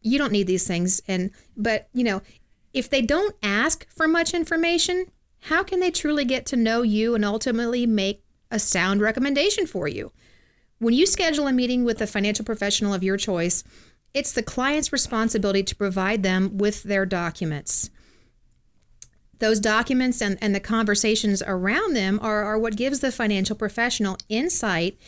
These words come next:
into what steps you should take next to meet your retirement goals. Having all of your resources and your documentation organized will make the time spent with your financial professional much more efficient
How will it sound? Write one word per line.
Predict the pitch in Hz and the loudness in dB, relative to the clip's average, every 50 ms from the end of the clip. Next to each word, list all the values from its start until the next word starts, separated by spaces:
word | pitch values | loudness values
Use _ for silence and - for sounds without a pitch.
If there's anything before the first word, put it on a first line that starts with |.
| - - - - - - _ _ | -20 -20 -20 -20 -20 -20 _ _
into | 277 294 302 320 302 | -2 2 2 2 2
what | 285 294 285 - | 2 0 -2 -2
steps | - - 294 311 403 - - - | -2 -2 0 -2 0 -2 -2 -2
you | 240 269 320 | 0 0 0
should | 311 - 359 294 247 | 0 0 -2 -4 -4
take | - - 208 196 208 202 | -2 -2 0 -2 0 0
next | 214 214 240 277 285 - - - | -2 -2 -2 -2 -4 -4 -4 -2
to | - - 220 | 0 0 2
meet | 202 208 220 - - | 2 2 0 0 -2
your | 226 220 214 202 | -2 -2 0 0
retirement | 202 202 202 - - 220 208 247 285 285 226 185 - 196 | -2 -2 -4 -4 -2 0 0 0 0 0 -2 -2 -4 -6
goals. | 196 175 170 - - - - - - - - - - - - - _ - - - | -6 -6 -6 -6 -8 -6 -2 -2 -2 -4 -6 -14 -20 -20 -20 -20 _ -20 -16 -10
Having | - 247 254 254 254 269 262 | -4 -2 -2 0 0 0 2
all | 247 240 247 254 | 2 2 2 2
of | 240 220 | 2 2
your | 226 220 214 | 2 2 2
resources | 220 233 262 247 - 294 254 247 254 247 - 262 247 233 226 | 2 2 2 2 0 0 0 0 0 0 0 2 0 0 0
and | - 214 196 196 | 0 0 0 0
your | 196 196 | 0 0
documentation | 190 208 196 196 202 220 202 196 202 - 220 208 208 - 202 185 - - | -2 -2 -2 -2 -2 -2 -2 -2 -2 0 0 0 0 0 -2 -4 -4 -4
organized | 214 254 339 403 427 339 254 196 175 170 170 185 220 220 - - - - - - - - _ | -2 -2 0 0 0 0 2 2 2 0 0 0 0 0 -2 -4 -10 -18 -20 -20 -20 -16 _
will | - 269 285 | -2 -2 0
make | 294 320 359 359 | 2 0 0 -2
the | - 269 | -4 -6
time | - - 285 277 277 269 | -4 0 0 0 2 2
spent | - - - 247 254 240 | 0 0 0 -2 -4 -2
with | 247 240 - | -4 -2 -2
your | 226 208 | -2 -2
financial | 208 226 214 208 214 208 - 208 | -2 0 0 0 0 0 -2 -2
professional | - 220 202 - 220 247 254 - - 226 202 196 196 196 - - - - - _ | -4 -4 -4 -2 -2 -2 0 -2 -2 0 -2 -2 -2 -4 -8 -14 -20 -20 -8 _
much | 220 220 254 294 294 - 269 | 0 2 2 2 2 2 2
more | 247 240 233 | 2 2 2
efficient | - - - - - - 220 220 220 - 226 208 202 | 0 0 -2 -2 0 0 2 2 2 2 0 -2 -2